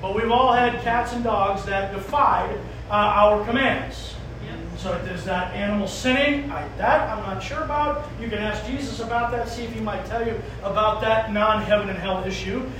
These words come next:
Speaker 1: But today we won't cover that, okay? What we do know is when you get someone who can sin. Jesus came in sinful flesh, right? According to the seed of His father Da-,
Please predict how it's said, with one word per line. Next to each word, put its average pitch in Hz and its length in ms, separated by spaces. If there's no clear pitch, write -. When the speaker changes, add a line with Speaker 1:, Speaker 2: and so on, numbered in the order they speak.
Speaker 1:
But 220 200
today 240 380
we 220 120
won't 220 240
cover 226 240
that, 165 220
okay? 254 500
What 247 180
we 247 140
do 349 160
know 247 400
is 240 320
when 269 340
you 294 340
get 294 380
someone 262 640
who - 80
can 269 300
sin. 214 280
Jesus 262 460
came 262 280
in 262 160
sinful 254 440
flesh, - 400
right? 220 240
According 233 400
to 214 60
the 196 120
seed 240 280
of 220 60
His 190 100
father 208 320
Da-, 185 240